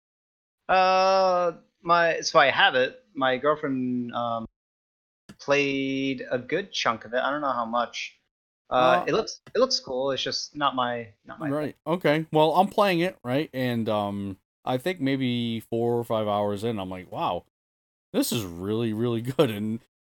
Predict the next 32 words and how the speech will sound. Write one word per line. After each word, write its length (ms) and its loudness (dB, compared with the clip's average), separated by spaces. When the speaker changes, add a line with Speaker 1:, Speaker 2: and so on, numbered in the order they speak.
Speaker 2:
and, 200 0
and 200 0
it's 140 0
always 220 6
been 180 4
recommended 560 0
by 140 0
people. 360 -4
I 80 0
just, 280 -8
I'm 60 -6
like, 120 -4
"Ah, 240 0
meh, 300 -8
whatever, 440 -6
Golf 180 -4
Story." 420 -8
But 120 0
it's, 220 -4
it's 200 -2
really 220 0
good. 280 0
It 140 -4
is 180 -4
really, 220 -4
really 240 -6
good. 220 -8
Speaker 1:
It's 280 -8
an 80 -2
R 160 2
P 240 -6
G. 480 0